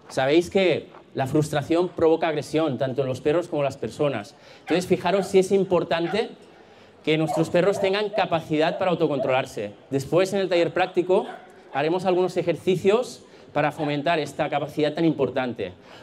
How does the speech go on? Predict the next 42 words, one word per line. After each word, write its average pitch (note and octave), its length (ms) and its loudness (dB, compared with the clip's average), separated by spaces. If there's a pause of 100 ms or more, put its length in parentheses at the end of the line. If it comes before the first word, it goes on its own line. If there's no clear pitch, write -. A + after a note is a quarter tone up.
(160)
Un F3+ 160 0
perro G#3 240 4
que F3+ 100 2
puede F#3+ 280 4
autocontrolarse E3+ 840 0
es - 120 -4
un F3+ 100 4
perro F3+ 180 6
que F3 100 0
es D#3+ 60 -6
seguro E3 340 2
de D3+ 80 6
sí D3 120 -4
mismo, D#3+ 460 0
es C#3 160 -2
un F3+ 100 2
perro F3+ 240 4
que E3+ 80 0
puede E3 200 2
adaptarse D#3+ 440 0
a E3+ 40 0
las D3+ 140 0
demandas C#3+ 520 -2
del C#3 140 -4
medio D3+ 200 2
ambiente E3 560 0 (1040)
y - 60 2
es E3+ 100 2
un A#3 140 2
perro G#3+ 180 4
equilibrado. E3+ 560 4
En C#3+ 80 -2
definitiva, D3+ 400 0
es G#3+ 80 -4
un G3 140 -2
perro F#3+ 180 2
que G3 80 2
va F#3 80 2
a F3 40 -2
ser F3+ 200 0
más F3 220 -4
feliz F3 440 2